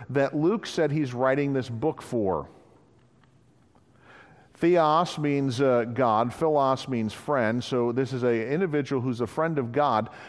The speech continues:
but it probably is not this individual's name. It seems because this book and then the book of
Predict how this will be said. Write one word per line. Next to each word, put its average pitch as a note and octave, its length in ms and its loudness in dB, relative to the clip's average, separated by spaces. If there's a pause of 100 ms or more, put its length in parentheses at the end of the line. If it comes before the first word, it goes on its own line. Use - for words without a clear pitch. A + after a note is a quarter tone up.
(140)
but D#3+ 160 2
it E3+ 140 0 (500)
probably G#3+ 760 0
is C3+ 220 -2
not E3+ 340 0
this D#3 200 -2
individual's B2+ 800 -2
name. B2 480 0 (3250)
It D#3+ 140 2
seems C4 580 0
because D3+ 640 2
this F#3+ 220 0
book C#3 480 -2
and D3+ 220 0
then D#3+ 160 0
the D3 80 0
book F#3 300 -2
of D#3 120 -2